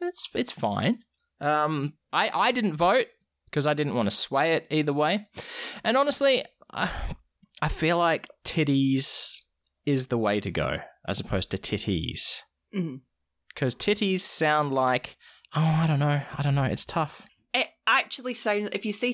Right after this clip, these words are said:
Speaker 2: titties, it sounds like you're sexualizing it, but if you say titties
Speaker 1: Eh, yes. No, that is it. See, if I'm saying shark titties, I'm thinking about shark titties, right? I'm like,
Speaker 2: Mm-hmm.
Speaker 1: "Okay,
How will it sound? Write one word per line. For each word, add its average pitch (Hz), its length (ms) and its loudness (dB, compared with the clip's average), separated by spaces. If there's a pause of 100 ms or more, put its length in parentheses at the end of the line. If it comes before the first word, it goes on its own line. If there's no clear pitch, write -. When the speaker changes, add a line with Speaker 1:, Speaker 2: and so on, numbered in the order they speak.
Speaker 2:
titties, - 600 -6
it 165 100 -6
sounds 175 260 -2
like 160 180 -6
you're 160 100 -4
sexualizing 147 800 -4
it, - 120 -10
but - 100 -4
if 156 120 -6
you 170 60 -2
say 190 240 -2
titties - 600 -8 (120)
Speaker 1:
Eh, 160 80 -4 (240)
yes. 156 540 0 (100)
No, 143 180 4
that 135 180 0
is 127 160 2
it. 104 340 0
See, 170 140 2
if 170 160 2
I'm 202 180 2
saying 220 280 2
shark 185 420 2
titties, 107 640 -2
I'm 247 180 0
thinking 269 360 0
about 139 320 0
shark 139 340 0
titties, 175 580 -4
right? 107 280 0
I'm 131 100 -2
like, 143 220 0
Speaker 2:
Mm-hmm. 202 220 -2
Speaker 1:
"Okay, 131 220 0